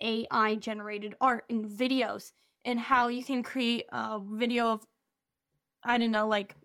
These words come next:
Putin doing the renegade <laughs> or whatever. Um, but that, but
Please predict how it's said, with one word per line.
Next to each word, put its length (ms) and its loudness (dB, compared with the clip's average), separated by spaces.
Putin 440 2
doing 320 -4
the 80 -4
renegade 600 2
<laughs> 0 -
or 240 0
whatever. 760 4
Um, 420 4
but 320 2
that, 300 4
but 260 0